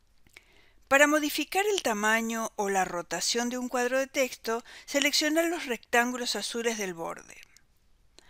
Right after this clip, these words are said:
Puedes cambiar el ancho, la altura o rotar la caja según sea necesario. También podés escalar la caja desde las esquinas ajustando el contenido proporcionalmente.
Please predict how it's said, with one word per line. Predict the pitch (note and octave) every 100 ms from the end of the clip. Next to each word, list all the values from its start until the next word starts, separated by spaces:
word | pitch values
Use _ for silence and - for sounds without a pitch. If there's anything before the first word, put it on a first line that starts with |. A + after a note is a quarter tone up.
| - -
Puedes | - G3+
cambiar | - F#3 E3+
el | E3+ G3
ancho, | B3+ C4 B3 - C4+ G#4+ _ _ _ _ _ _ - - _
la | -
altura | F3+ F3 - B3+ C4 A#3 B3 G4+ - _ _ - - _ - - -
o | - C#4+
rotar | C#4+ D4+ - F#4
la | F#4+ E4
caja | B3+ C4 C4+
según | - A3+ G#3+ A3
sea | A3+ G#3
necesario. | F#3+ - F3 - D3+ - - - - - _ - _ _ _ _ _ - - - _ _ _ _ _ _
También | D4 D4+ E4+ F#4+
podés | F4+ D4 C4+ C#4+
escalar | C#4 - A3+ A#3
la | A#3+ A3+
caja | G3+ A3+ - A#3+
desde | G#3+ C4+ D#4+ D4+
las | C4+ B3+
esquinas | A3 - - C#4 B3+ A#3 C#4 - -
ajustando | A3+ - A#3+ - A#3+ A#3+ A#3+
el |
contenido | A3+ A3+ G#3 G3 G#3 A3
proporcionalmente. | G#3+ - G3 F#3+ F#3 - F#3+ F#3 F#3 F3 - - - - -